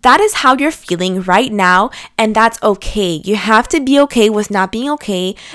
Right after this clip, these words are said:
and you have to accept that you're going to experience intense emotions in life because that's what life is about.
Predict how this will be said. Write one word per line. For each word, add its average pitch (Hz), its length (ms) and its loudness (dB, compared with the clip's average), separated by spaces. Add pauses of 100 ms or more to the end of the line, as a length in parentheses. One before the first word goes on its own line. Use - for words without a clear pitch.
and 226 140 0
you 226 60 -2
have 254 280 0
to 311 80 -4
accept 214 400 0
that 185 180 -2
you're 220 300 2
going 202 340 0
to 214 120 -6
experience 196 480 -4
intense 190 420 -6
emotions 180 640 -8
in 254 180 -2
life 208 320 0 (300)
because 214 380 -2
that's 185 380 0
what 240 140 -2
life 180 340 -8
is - 160 -8
about. - 600 0